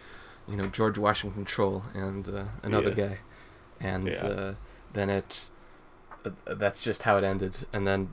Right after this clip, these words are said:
Speaker 1: for the beginning of chapter two, I guess you gotta end the Mario storyline. And the, the way he ends the Mario <laughs> sto-, storyline is just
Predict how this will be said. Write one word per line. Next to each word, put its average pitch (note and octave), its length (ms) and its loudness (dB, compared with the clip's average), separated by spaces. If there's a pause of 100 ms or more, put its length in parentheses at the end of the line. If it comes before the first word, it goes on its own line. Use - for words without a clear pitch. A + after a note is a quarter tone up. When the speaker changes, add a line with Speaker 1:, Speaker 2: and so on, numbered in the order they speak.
(100)
Speaker 1:
for G2+ 360 4 (200)
the A2 120 -4
beginning A2 400 0
of G2 60 0
chapter - 280 0
two, G2+ 160 0
I F#2+ 80 2
guess G2 220 -2
you G#2+ 80 -2
gotta G#2 400 4
end A#2 240 4 (200)
the A#2+ 180 4
Mario G#2 440 6
storyline. G#2 680 0 (440)
And A2 160 0
the, G2+ 200 6
the G#2+ 140 4
way A#2 140 10
he A2+ 200 4
ends A2+ 280 4
the G2+ 60 0
Mario G#2+ 300 8
<laughs> - 100 0
sto-, - 120 6 (360)
storyline G#2+ 640 4
is - 80 -6
just - 280 -2